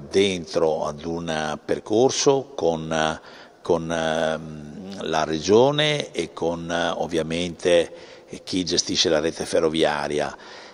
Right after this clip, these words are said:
E lui preferisce fare una battaglia alla guida del, del comitato all'esterno, alla fine abbiamo due percorsi diversi ma alla fine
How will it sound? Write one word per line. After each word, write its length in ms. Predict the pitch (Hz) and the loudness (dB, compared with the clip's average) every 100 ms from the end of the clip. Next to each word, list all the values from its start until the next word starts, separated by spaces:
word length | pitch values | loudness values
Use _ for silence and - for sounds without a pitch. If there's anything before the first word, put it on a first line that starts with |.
| - - | -20 -12
E 240 | 78 87 | -6 -2
lui 360 | 95 131 135 104 | 2 6 6 4
preferisce 500 | 95 - 101 104 - | 0 2 2 2 2
fare 180 | 104 95 | 2 2
una 120 | 92 | 4
battaglia 680 | 92 - 95 101 95 92 | 2 4 4 4 4 4
alla 120 | 82 82 | 4 2
guida 300 | 92 90 85 | 2 4 2
del, 80 | |
del 200 | 82 82 - | 0 -4 -2
comitato 640 | 85 82 - 87 87 85 | -4 -2 0 2 2 2
all'esterno, 840 | 92 117 - 98 131 135 90 78 82 | 2 2 4 6 6 4 2 4 4
alla 180 | 92 | 2
fine 560 | 92 107 104 87 85 - | 0 0 0 2 0 0
abbiamo 500 | 82 82 98 95 87 | -4 2 2 2 0
due 200 | 90 113 | 4 4
percorsi 440 | 104 85 95 - | 2 0 0 0
diversi 500 | 90 90 107 113 - | 0 4 4 4 0
ma 80 | 85 | -2
alla 140 | 82 78 | -2 -4
fine 520 | - 90 95 92 | -6 -4 0 0